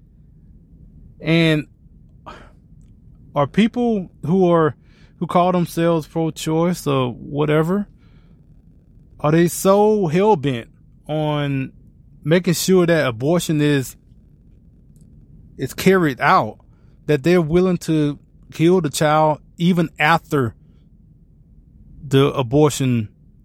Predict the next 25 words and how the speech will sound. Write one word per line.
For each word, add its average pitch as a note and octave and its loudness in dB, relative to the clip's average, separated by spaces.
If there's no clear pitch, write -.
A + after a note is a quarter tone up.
failed - 0
and B2+ -4
they're, C3+ 0
and C#3 -8
they C3+ -4
turn D3 -4
out C3+ 0
to B2+ -4
be C3 -2
born C3 0
alive? B2 0
They're C#3 -2
like, C#3 2
"No, F3 2
we D#3+ 0
still," F3+ 0
no, F3+ 4
they're F#3+ 6
so A3 2
bent F#3 0
on D#3 -2
making E3 -4
sure F3 -2
that C#3 2
that E3 2